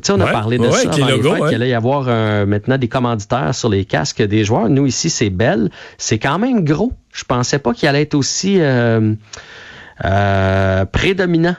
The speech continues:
Speaker 1: le logo de Bell. C'est impressionnant. Il est plus gros que le logo, mettons, C C M ou Warrior, euh, sur les casques des joueurs, là. C'est, c'est, ça passe pas inaperçu, là. Tu le sais.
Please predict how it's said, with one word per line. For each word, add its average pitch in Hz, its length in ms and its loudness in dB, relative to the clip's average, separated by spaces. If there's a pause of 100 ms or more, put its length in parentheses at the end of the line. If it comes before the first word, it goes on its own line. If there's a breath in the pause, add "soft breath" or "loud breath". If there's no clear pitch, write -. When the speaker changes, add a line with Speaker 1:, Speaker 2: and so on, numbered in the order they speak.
(160)
Speaker 1:
le 107 160 2
logo 110 400 2
de 110 140 0
Bell. 107 340 -2
C'est - 160 -2
impressionnant. 120 560 0 (160)
Il 113 60 2
est 107 40 2
plus 165 180 -2
gros 160 280 0
que 190 140 -2
le 127 160 2
logo, 123 300 0
mettons, 135 240 -2
C - 180 -2
C - 160 -2
M 135 340 2
ou 107 180 0
Warrior, 123 640 0
euh, 107 140 0
sur 110 200 -2
les 107 140 0
casques 120 380 -4
des 101 160 0
joueurs, 98 280 0
là. 76 120 -6
C'est, 90 240 -4
c'est, 90 340 -2
ça - 200 -6
passe 143 200 -2
pas 214 140 0
inaperçu, 165 500 -2
là. 87 80 0
Tu - 140 -6
le 120 80 2
sais. - 240 -4